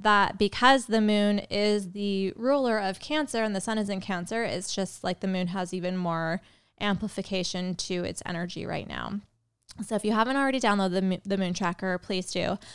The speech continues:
And if you haven't been rated and reviewed this podcast on Apple Podcasts, please do that too.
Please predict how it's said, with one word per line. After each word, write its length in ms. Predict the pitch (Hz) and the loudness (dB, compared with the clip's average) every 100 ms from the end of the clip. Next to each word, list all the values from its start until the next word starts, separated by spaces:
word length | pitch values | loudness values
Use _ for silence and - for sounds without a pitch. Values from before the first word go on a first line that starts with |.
| - - | -18 -2
And 440 | 320 285 208 202 - | 2 4 2 2 -2
if 120 | 208 | -2
you 120 | 214 | -2
haven't 280 | 202 196 190 | 0 0 0
been 500 | 196 196 196 190 185 _ - | 0 0 0 -4 -6 _ -14
rated 380 | 202 202 190 196 | -2 0 2 0
and 140 | 196 | 0
reviewed 600 | 190 190 208 220 208 196 | 0 -2 -2 0 0 0
this 160 | 196 - | -4 -6
podcast 600 | 190 180 - 185 208 - - | -4 -4 -4 -4 -4 -8 -4
on 480 | 208 196 190 190 - | -2 -2 -4 -6 -6
Apple 220 | 202 202 | -8 -8
Podcasts, 640 | 196 190 - 214 202 208 - | -8 -6 -6 -8 -8 -10 -12
please 260 | 202 196 | -10 -10
do 120 | - | -8
that 180 | - - | -8 -8
too. 300 | - - 240 | -8 -8 -8